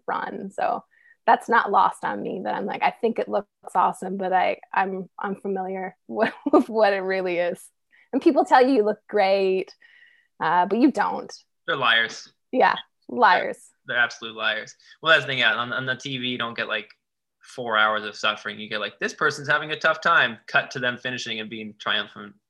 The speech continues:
Speaker 2: And so you miss
Speaker 1: Totally.
Speaker 2: What about, um, what are your thoughts on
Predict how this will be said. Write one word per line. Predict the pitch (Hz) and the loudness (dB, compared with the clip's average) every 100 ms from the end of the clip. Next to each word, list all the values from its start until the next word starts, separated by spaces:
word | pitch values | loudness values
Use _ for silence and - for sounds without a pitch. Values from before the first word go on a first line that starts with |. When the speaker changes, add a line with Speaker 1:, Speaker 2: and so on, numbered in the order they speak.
| _ | _
Speaker 2:
And | 98 - | -20 -14
so | |
you | 117 117 | -12 -12
miss | 120 | -8
Speaker 1:
Totally. | 202 180 - - _ _ _ | -8 -6 -10 -14 _ _ _
Speaker 2:
What | 151 190 | 0 2
about, | 220 214 190 | 6 6 8
um, | 160 139 131 - | 6 2 -6 -10
what | 143 170 | -8 -4
are | |
your | 226 | -4
thoughts | - 139 135 131 - | 0 2 2 0 0
on | 127 120 113 120 | 2 4 4 2